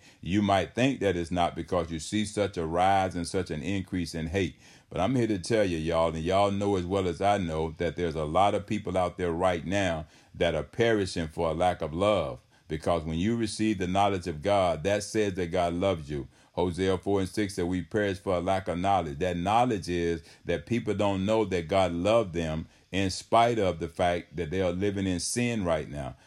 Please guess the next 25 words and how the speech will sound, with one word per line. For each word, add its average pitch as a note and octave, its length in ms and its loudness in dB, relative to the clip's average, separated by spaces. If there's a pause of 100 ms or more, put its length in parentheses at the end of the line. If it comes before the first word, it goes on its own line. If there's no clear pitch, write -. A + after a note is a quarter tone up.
(140)
He F#2+ 160 0
loves G#2+ 380 2
them G2+ 180 0
so G#2+ 300 2
much G#2+ 300 0
that F#2 120 0
he G2 120 2
allowed F#2 360 2
for G2+ 140 -6
them F#2+ 180 0
to F2 140 -2
repent F#2 560 -2 (120)
and E2+ 140 -2
ask G2 220 0
him G2 180 -2
for F2 200 -4 (160)
forgiveness, F#2 600 0
and F2 160 -4
he's G2+ 140 -2
faithful G2 340 0
and F2 140 -4
just G#2+ 240 0
to F#2+ 80 -6
forgive F2+ 440 0
you F2 200 -2